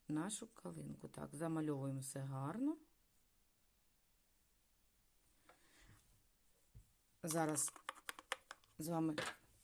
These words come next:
трішки попробуємо. Так, фарба вже майже підсохла. Беремо білу,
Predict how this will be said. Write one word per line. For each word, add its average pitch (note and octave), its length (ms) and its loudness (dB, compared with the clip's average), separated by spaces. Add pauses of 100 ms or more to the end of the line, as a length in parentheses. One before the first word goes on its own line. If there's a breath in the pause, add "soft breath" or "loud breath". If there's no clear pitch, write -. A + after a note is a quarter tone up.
(460)
трішки E3 320 -6
попробуємо. D3 500 4 (500)
Так, D3 340 0 (180)
фарба D#4+ 480 4 (340)
вже D3+ 140 0
майже G#3 280 4
підсохла. D#3 520 -2 (240)
Беремо B3+ 340 6 (120)
білу, D#3 380 2